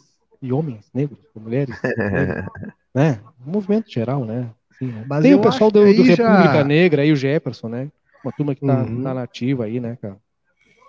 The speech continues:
Speaker 3: Mas eu já
Speaker 1: É,
Speaker 3: falei,
Speaker 1: é,
Speaker 3: só
Speaker 1: é.
Speaker 3: vou reafirmar que eu falei com ela ontem, com a Cláudia, e, e coloquei a Lince à disposição, viu? Sempre que tivesse uma
Speaker 1: Ah,
Speaker 3: demanda, coloco de
Speaker 1: to-,
Speaker 3: novo
Speaker 1: to-,
Speaker 3: aqui, ao vivo, na
Speaker 1: total.
Speaker 3: frente de todo mundo, tá? Sempre que tiver, saiba que somos parceiros, tá? Pra dar voz aí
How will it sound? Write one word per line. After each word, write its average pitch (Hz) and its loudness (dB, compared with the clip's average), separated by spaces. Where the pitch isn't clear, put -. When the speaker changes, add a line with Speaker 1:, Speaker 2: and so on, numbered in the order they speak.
Speaker 3:
Mas 190 10
eu 196 12
já 202 8
Speaker 1:
É, - 0
Speaker 3:
falei, 185 6
Speaker 1:
é, 196 6
Speaker 3:
só 180 4
Speaker 1:
é. 170 6
Speaker 3:
vou 165 4
reafirmar 156 4
que - -8
eu 160 0
falei 143 2
com 156 -6
ela 147 6
ontem, 127 2
com 117 -4
a 113 -2
Cláudia, 131 0
e, 131 4
e 135 -14
coloquei 151 6
a 165 8
Lince 151 6
à - 0
disposição, 120 -2
viu? 123 6
Sempre 139 -2
que - -20
tivesse 131 0
uma 131 2
Speaker 1:
Ah, 120 2
Speaker 3:
demanda, 117 0
coloco 143 6
de 139 6
Speaker 1:
to-, 123 8
Speaker 3:
novo 139 6
Speaker 1:
to-, 120 2
Speaker 3:
aqui, 147 0
ao 117 2
vivo, 135 4
na 123 4
Speaker 1:
total. 165 2
Speaker 3:
frente 135 -4
de 131 -6
todo 143 -2
mundo, 127 -4
tá? 135 0
Sempre 180 6
que 160 -2
tiver, 139 2
saiba 170 6
que - 0
somos 175 2
parceiros, 156 4
tá? 127 -6
Pra 123 -2
dar 131 4
voz 127 6
aí 117 4